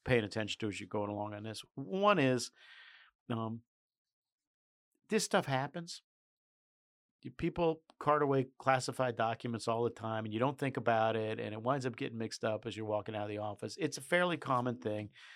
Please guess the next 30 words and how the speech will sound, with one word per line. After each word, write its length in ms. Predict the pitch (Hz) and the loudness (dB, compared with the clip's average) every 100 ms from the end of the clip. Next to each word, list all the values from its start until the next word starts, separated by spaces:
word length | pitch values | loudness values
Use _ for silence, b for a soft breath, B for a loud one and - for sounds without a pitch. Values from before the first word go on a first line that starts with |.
| B _ | B _
Usually 400 | 147 196 185 175 | -2 0 0 -2
it 60 | 143 | -2
gets 180 | 143 | -4
taken 300 | - 127 120 | -2 -2 -2
care 200 | 104 120 | -2 -2
of 60 | 104 | 0
administratively, 960 | 107 110 98 - 101 101 98 104 104 - b b _ | -4 -6 -6 -2 -2 -2 -4 -4 -6 -10 b b _
right? 260 | 135 123 123 _ _ | 2 2 2 _ _
The, 140 | 123 120 - | -8 -8 -8
the 100 | 113 | -4
National 400 | 120 113 - 110 | -2 0 0 2
Records, 420 | 107 - 110 98 | 2 0 -6 -2
National 300 | 110 - 107 | -2 0 -2
Archives 340 | 101 107 92 | 0 -4 -2
Records 380 | 104 101 110 101 | -4 -4 -6 -4
calls 260 | - 110 98 | 0 0 2
you 120 | 104 | -4
up 100 | - | -4
and 100 | 98 | -12
says, 140 | 95 | -4
"Hey, 160 | 123 123 | 2 4
man, 300 | 104 101 110 _ _ _ _ _ - | 2 -4 -8 _ _ _ _ _ -10
you 100 | 107 | -8
know, 260 | 101 104 - | -8 -10 -10
can 80 | |
you 80 | 107 | -8
send 220 | - 131 | -2 -2
us 100 | 143 | -2
the 60 | - | -8
stuff?" 340 | - 196 208 | 0 2 2